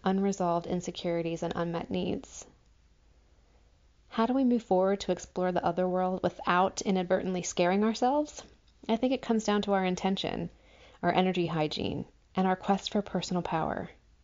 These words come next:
If we approach the other world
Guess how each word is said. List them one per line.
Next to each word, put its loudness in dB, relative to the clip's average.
If 0
we 6
approach 2
the 2
other 2
world -2